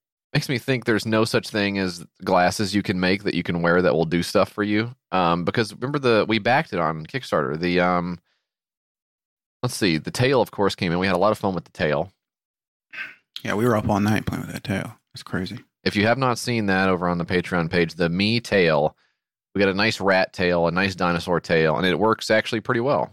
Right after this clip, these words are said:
Speaker 1: And I had to get it out of the house very quickly 'cause my kids were taking a shine to it, so I had to get that out of here.
Speaker 2: <laughs>
Speaker 1: Um, the eye rest. Remember the eye rest? No, wait,
Speaker 2: The
Speaker 1: we had,
Speaker 2: eye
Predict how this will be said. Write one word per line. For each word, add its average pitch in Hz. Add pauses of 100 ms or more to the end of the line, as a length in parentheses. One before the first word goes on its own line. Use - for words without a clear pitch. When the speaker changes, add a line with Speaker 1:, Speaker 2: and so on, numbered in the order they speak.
(100)
Speaker 1:
And 95
I 98
had 117
to 113
get 110
it 107
out 101
of 95
the 92
house 92
very 98
quickly 85
'cause 78
my 78
kids 82
were 78
taking 85
a 71
shine 65
to 57
it, -
so 69
I 71
had 78
to 78
get 73
that 73
out 67
of 69
here. 65 (260)
Speaker 2:
<laughs> - (240)
Speaker 1:
Um, 101
the 107
eye 214
rest. 110
Remember 160
the 185
eye 113
rest? 190 (960)
No, 175
wait, 127
Speaker 2:
The -
Speaker 1:
we 208
had, 139
Speaker 2:
eye 139